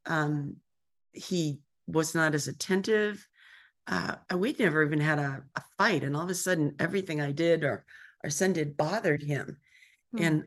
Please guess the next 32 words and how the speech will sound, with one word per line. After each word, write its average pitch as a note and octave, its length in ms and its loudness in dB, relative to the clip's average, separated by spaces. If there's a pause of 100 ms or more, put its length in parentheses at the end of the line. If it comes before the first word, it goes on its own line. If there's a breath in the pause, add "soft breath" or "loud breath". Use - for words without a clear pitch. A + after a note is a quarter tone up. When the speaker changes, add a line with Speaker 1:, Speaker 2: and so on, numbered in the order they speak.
Speaker 1:
I F#3 580 4 (140)
just E3+ 420 0
thought, - 640 0 (580)
"Well, F#3+ 400 2 (220)
he's F#3+ 340 2
having F3+ 320 4
a F3 40 2
midlife E3 420 0
crisis. D#3+ 640 0 (320)
Speaker 2:
Mm-hmm. G3+ 180 -2
Speaker 1:
He's F3 380 0
the D#3 80 -2
love D#3+ 220 4
of D#3 140 -2
my D3+ 140 2
life, D3+ 420 -2 (440)
and F3+ 200 0
I F3 180 2
will F3+ 200 2
love E3+ 260 2
him F#3+ 200 0
through B3+ 220 -4
this." - 460 -4 (560 soft breath)
Speaker 2:
Let D#4 140 6
me E4+ 180 8
hold E3 240 10
Speaker 1:
And E3 80 0
Speaker 2:
this, B3 320 6 (120)
uh, A#3 240 6
Jude, A#3+ 520 2
about B3 320 6
how B3 540 4